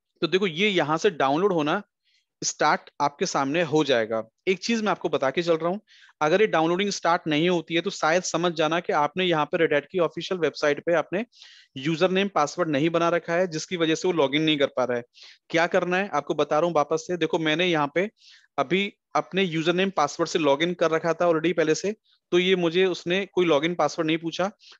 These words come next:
डाउनलोड करने दिया। Otherwise आपके सामने ये एक मैसेज आएगा यहाँ पे,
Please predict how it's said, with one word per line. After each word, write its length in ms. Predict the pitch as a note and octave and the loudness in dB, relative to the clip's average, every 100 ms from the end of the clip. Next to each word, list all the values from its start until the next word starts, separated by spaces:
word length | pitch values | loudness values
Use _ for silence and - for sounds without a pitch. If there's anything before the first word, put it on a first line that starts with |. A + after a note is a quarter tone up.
| - | -4
डाउनलोड 320 | B2+ C#3+ D#3+ | 0 2 2
करने 320 | F3 D3+ C#3 C#3 | 2 0 0 0
दिया। 280 | B2 A2 - _ _ _ | 0 -2 -4 _ _ _
Otherwise 500 | D3 F#3 F3+ F#3 A3 - _ _ _ _ _ - | 2 2 4 0 -2 -10 _ _ _ _ _ 0
आपके 340 | D#3 E3+ C4+ | 0 2 0
सामने 480 | B3 F3+ E3 E3+ G#3 - _ _ _ _ | 0 0 0 0 -2 -4 _ _ _ _
ये 320 | C#3+ C3+ G#3 | -6 0 2
एक 220 | A3+ A3 F3+ | 4 2 2
मैसेज 420 | D3+ D3 A3 G3 | 0 2 2 2
आएगा 260 | E3 D#3 | 2 4
यहाँ 220 | E3+ D#3 D3 | 2 2 0
पे, 220 | E3 | -2